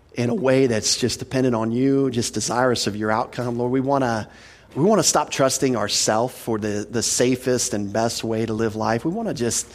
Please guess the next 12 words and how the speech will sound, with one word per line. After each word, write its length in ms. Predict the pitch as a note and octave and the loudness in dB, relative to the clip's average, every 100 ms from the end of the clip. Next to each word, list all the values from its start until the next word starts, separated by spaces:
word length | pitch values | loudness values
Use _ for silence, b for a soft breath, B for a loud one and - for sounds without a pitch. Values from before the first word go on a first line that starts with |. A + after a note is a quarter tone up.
| B B B B B | B B B B B
trust 320 | F3 D#3+ - | 0 0 2
you, 140 | F3 B2 | 2 2
Lord. 280 | G2+ G#2+ | 0 -4
And 100 | A2 | -2
we 100 | B2 | 0
know 240 | C3 C3+ C#3 | 4 4 4
that 400 | B2 G#2+ - - - | 2 0 -4 -12 -6
part 260 | - D3 | 0 2
of 100 | D3+ | 4
our 120 | B2 A2+ | 2 0
spiritual 420 | - A#2+ - G#2 | -2 -4 -4 -6
growth 600 | A2 A2 B2+ - - | -2 -2 -2 -6 -16